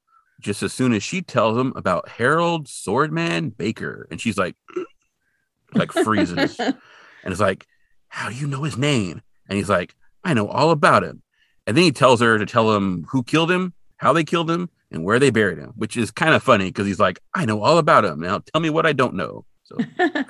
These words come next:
Speaker 2: Well, the fact that he knows the name at all, I'm sure, is enough for her 'cause that means he knows
Speaker 1: Yeah.
Speaker 2: something
Speaker 1: I mean, he
Speaker 2: about
Speaker 1: just the fact that he knew she was in the Jokers was like, <clears throat> back at the funeral home. So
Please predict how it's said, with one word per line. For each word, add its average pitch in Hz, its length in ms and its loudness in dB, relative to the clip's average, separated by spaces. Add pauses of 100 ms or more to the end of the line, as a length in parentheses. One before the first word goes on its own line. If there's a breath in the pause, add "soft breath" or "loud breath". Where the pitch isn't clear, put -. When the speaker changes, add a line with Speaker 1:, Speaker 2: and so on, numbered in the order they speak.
(300 loud breath)
Speaker 2:
Well, 190 160 2
the 202 80 0
fact 262 240 4
that 240 160 0
he 208 140 0
knows 190 280 0
the 190 100 -6
name 165 200 -4
at 143 60 -2
all, 160 260 2
I'm 190 80 -2
sure, 185 220 -4
is 165 160 -6
enough 156 320 -8
for 139 160 -8
her 143 340 -4
'cause 160 140 -14
that 170 180 -6
means 156 180 -12
he 175 100 -10
knows - 160 -8
Speaker 1:
Yeah. 50 80 -14
Speaker 2:
something - 260 -8
Speaker 1:
I - 20 0
mean, 107 140 2
he 120 80 4
Speaker 2:
about 117 160 2 (180 loud breath)
Speaker 1:
just 175 140 2
the 120 80 2
fact 135 180 4
that 123 100 0
he 127 80 4
knew 123 140 6
she 123 160 0
was 113 120 2
in 107 60 0
the 101 60 2
Jokers 101 500 2
was 104 120 -2
like, 98 200 2
<clears throat> - 840 4
back - 160 -4
at - 80 -8
the - 40 -20
funeral 101 280 -2
home. 82 240 -6
So - 280 -12